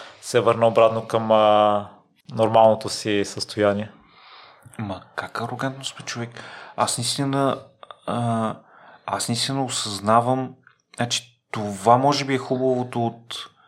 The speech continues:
Speaker 2: а, да почнеш няколко пъти от нулата, защото изведнъж осъзнаваш как като останеш сам и нищо не можеш. Ма, в смисъл, нищо. Буквално нищо. Аз мога всеки път да,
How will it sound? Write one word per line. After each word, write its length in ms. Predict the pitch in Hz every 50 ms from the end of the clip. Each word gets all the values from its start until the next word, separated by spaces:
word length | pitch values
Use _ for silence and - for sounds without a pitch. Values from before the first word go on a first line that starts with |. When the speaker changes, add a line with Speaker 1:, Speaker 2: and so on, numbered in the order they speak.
| _ _ - - - - - - _ _ _ _
Speaker 2:
а, 340 | - 107 107 107 104 95 - -
да 320 | 90 101 101 113 113 - -
почнеш 320 | 120 120 - - - -
няколко 320 | 117 117 117 - - -
пъти 220 | - 117 113 - 104
от 160 | 98 - -
нулата, 280 | 104 104 107 113 - 127
защото 220 | - - 123 120
изведнъж 280 | 117 117 127 123 - -
осъзнаваш 500 | 82 - - - - 104 117 123 127 127
как 180 | - 131 120
като 220 | - - - - -
останеш 320 | - - 127 131 131 123
сам 220 | - - 123 131
и 40 | 127
нищо 280 | 123 123 123 - - 113
не 80 | 104
можеш. 440 | 95 90 90 90 87 - - - - -
Ма, 80 | - - _
в 40 | -
смисъл, 280 | - - 147 147 151 147 - - -
нищо. 260 | 165 156 - - - - _ _ _ _ -
Буквално 420 | 110 - - - 135 135 139 135
нищо. 340 | 127 127 120 120 - - - - - - - - - - -
Аз 160 | - 123 120
мога 120 | 127 131 123
всеки 300 | 120 - 127 120 - _
път 180 | - 131 127
да, 240 | 117 123 120 113 113